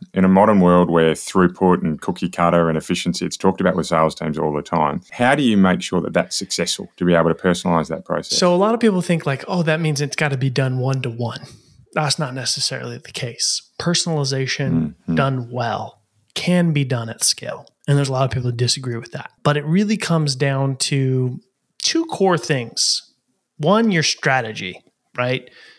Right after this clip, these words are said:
Speaker 2: Setting proper goals and expectations, defining what success looks like, having a hypothesis of,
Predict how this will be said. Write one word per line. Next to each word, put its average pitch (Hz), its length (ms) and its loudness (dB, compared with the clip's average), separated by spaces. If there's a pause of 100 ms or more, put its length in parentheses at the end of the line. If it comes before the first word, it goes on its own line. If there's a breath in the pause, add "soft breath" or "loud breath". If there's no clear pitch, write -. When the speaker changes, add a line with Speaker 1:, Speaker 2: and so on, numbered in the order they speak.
Speaker 2:
Setting 175 300 0
proper 160 260 0
goals 143 220 0
and 131 100 -4
expectations, 185 1300 0 (300 soft breath)
defining 170 480 0
what 143 160 -2
success - 480 -4
looks 175 300 -4
like, 147 500 -4 (340)
having 208 280 0
a 185 60 2
hypothesis 156 760 0
of, - 240 -8